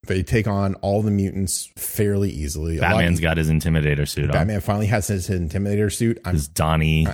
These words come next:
Speaker 2: tinkered with it.
Speaker 1: I'm disappointed in it.
Speaker 2: Not only the look of it,
Speaker 1: Yeah.
Speaker 2: but also the fact that they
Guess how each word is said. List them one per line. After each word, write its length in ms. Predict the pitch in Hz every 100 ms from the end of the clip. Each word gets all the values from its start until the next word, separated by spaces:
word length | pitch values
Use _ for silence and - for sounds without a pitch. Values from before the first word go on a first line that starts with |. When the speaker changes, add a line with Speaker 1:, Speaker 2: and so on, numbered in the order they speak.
| -
Speaker 2:
tinkered 380 | - 78 73 73
with 120 | 73
it. 80 | 80
Speaker 1:
I'm 240 | 85 82 98
disappointed 760 | 104 - 101 101 92 78 69
in 80 | 71
it. 160 | 73 -
Speaker 2:
Not 220 | 80 78 82
only 220 | 90 92
the 80 | 98
look 240 | 92 78
of 120 | 76
it, 160 | 73 82
Speaker 1:
Yeah. 200 | 78 76 - - _ 87
Speaker 2:
but 200 | 87 -
also 840 | 85 82 - 85 82 82 82 82 82
the 100 | 80
fact 380 | - 78 80 -
that 160 | 76
they 160 | 78